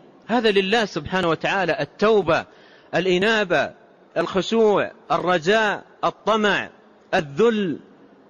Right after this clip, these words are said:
كله لله سبحانه وتعالى. لما نزلت براءة أم المؤمنين عائشة رضي الله عنها من فوق سبع سماوات، قالت لها أمها: "قومي إلى محمد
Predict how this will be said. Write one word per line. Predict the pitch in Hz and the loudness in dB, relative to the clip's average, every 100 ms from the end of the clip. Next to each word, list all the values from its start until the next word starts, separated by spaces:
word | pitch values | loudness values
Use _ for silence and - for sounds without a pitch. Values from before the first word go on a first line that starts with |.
| _ _ _ _ | _ _ _ _
كله | 285 311 302 262 | -2 2 2 2
لله | 220 220 220 | 2 2 2
سبحانه | 190 185 196 202 185 | 0 -2 -2 0 0
وتعالى. | 170 175 196 156 | 0 0 0 2
لما | 190 208 220 | 2 2 2
نزلت | 254 233 240 208 | 2 2 0 0
براءة | 165 190 240 208 | 0 0 2 0
أم | 214 208 | 0 0
المؤمنين | 202 208 214 240 214 | 0 2 2 2 2
عائشة | 180 247 214 190 | 0 0 -2 0
رضي | 170 160 180 | -2 0 0
الله | 190 185 175 | 2 0 0
عنها | 214 185 131 - - - - | -2 -2 -2 -6 -20 -20 -10
من | 170 180 | -4 0
فوق | 226 208 | 0 0
سبع | 208 226 214 | -2 -2 -2
سماوات، | 196 202 190 185 220 202 | 0 0 0 2 0 -2
قالت | - 208 202 208 | -2 0 0 0
لها | 208 196 233 | 0 0 0
أمها: | 247 190 143 113 - - - - | 0 0 0 -2 -8 -20 -20 -4
"قومي | 202 269 247 208 | 0 2 4 4
إلى | 196 | 2
محمد | 185 175 185 143 113 | 0 -2 -2 -2 -4